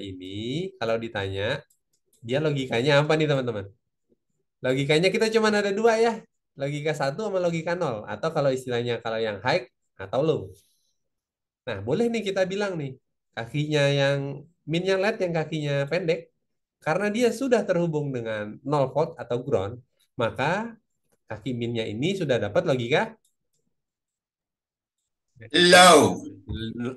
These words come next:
Speaker 1: nol atau low. Nah, sehingga pin tiga belas hanya perlu memberikan logika, logika, logika,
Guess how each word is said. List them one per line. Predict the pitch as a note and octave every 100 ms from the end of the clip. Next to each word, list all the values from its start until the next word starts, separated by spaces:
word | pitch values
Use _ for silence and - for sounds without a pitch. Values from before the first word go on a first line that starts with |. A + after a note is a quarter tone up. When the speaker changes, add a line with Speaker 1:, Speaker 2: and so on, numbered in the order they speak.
| A#2+
Speaker 1:
nol | B2+ C3 A2+
atau | A2+ A#2
low. | A#2+ A#2 G#2+ G2 F2 E2 F2
Nah, | F#2 G2+ G2+ G2 F#2+ F#2 F2 - _ _ _ -
sehingga | D3 D#3 F3+ G#3 G3+ C#3 A2+ A2 B2+ D3
pin | D3+ C#3
tiga | B2 A#2 G#2
belas | G2+ G2 G#2+ C3+ F3+ -
hanya | A2+ A2+ A2
perlu | G#2 G#2 C3 F#3+ D3
memberikan | A#2 A2 G#2 G2+ C#3 D3
logika, | A#2+ G#2 B2 F3 A#3 _ _ _ _ _ _ _ _ _ _ _ _ _ _ _ -
logika, | G2 G2+ G#2 B2
logika, | D3 C#3 C3 D3+